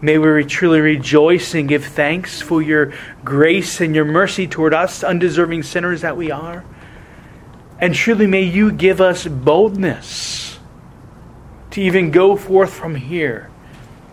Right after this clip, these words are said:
and to be diligent to share this glorious gospel message to those who may be in need. And we know that some will, it'll be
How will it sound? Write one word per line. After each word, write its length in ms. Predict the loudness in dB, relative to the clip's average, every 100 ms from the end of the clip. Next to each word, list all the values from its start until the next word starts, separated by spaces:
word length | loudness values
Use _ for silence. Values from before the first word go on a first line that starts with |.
| -20 -12
and 140 | -6 -4
to 80 | -2
be 80 |
diligent 580 | 0 2 4 4 0 -4
to 80 | -4
share 480 | -4 -2 0 2 0
this 380 | 0 -4 -6 -16 -20 -20 -20 -16 0
glorious 640 | 4 4 4 2 0 -2
gospel 520 | -2 -2 -4 -8 -8
message 760 | -6 -8 -10 -10 -10 -12 -14 -16 -20 -20 -20 -20 -20 -20 -20 -20 -20 -20 -20 -20 -20
to 140 | -12 -2
those 360 | 2 2 0
who 80 | -4
may 200 | -6 -6
be 160 | -6 -8
in 120 | -10
need. 220 | -10 -10
And 100 | -6
we 100 | -4
know 280 | 0 2 4
that 160 | 2 0
some 320 | -6 -6 -4
will, 320 | -6 -6 -8 -16 -20 -20 -20 -20 -20 -20 -20 -20 -20 -20 -20 -20
it'll 120 | -10
be 340 | -4 -4 -4